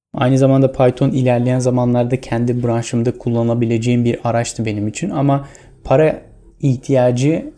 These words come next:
öğrenme sürecimi hızlandırdı. Yine motivasyonumu yüksek tutabilmek ve kendimi ciddiye aldığımı göstermek adına cüzi bir ücret ile online kurs satın aldım. Bu aylık abonelik,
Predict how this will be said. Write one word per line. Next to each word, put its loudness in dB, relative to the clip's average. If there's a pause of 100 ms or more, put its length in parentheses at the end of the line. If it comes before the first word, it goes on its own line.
(140)
öğrenme 0
sürecimi 0
hızlandırdı. 0 (160)
Yine 2
motivasyonumu -2
yüksek -4
tutabilmek -4
ve -2 (500)
kendimi -2
ciddiye -4
aldığımı -2
göstermek -2
adına -2 (400)
cüzi 4
bir 2
ücret 0
ile 0
online -2
kurs -12
satın -8
aldım. -4 (440)
Bu 0
aylık 0 (140)
abonelik, 0